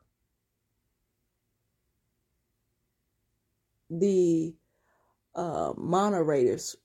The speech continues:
you may say, of the group. And I really didn't know that, right? And at the same time,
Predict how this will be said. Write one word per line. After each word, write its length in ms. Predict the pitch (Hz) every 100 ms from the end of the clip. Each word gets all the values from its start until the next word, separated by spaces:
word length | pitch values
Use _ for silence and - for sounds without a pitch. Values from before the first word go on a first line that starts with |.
| _ _ _ _ _ _ _ _ _ _ _ _ _ _
you 220 | - 170 165
may 220 | 160 160
say, 560 | - 143 147 - - -
of 200 | 160 151
the 80 | 143
group. 420 | - 80 - - - _ _ _ _ _ _ _ _ _ _ _ _ _ _ _ _ _ _ _ _ _ _ _ _ _ _ _ _ _ _ _ _ _ _ _ _ _ _ _ _ _ _ _ _ - - - -
And 120 | 311
I 100 | 339
really 320 | 339 370 403
didn't 400 | 370 349 294 277
know 260 | 277 302 359
that, 260 | 208 165 -
right? 460 | - 226 254 277 370 _ _ _ - - _ -
And 80 | 311
at 160 | 269
the 100 | 254
same 640 | - - 240 269 262 262
time, 760 | 226 - 269 269 262 226 214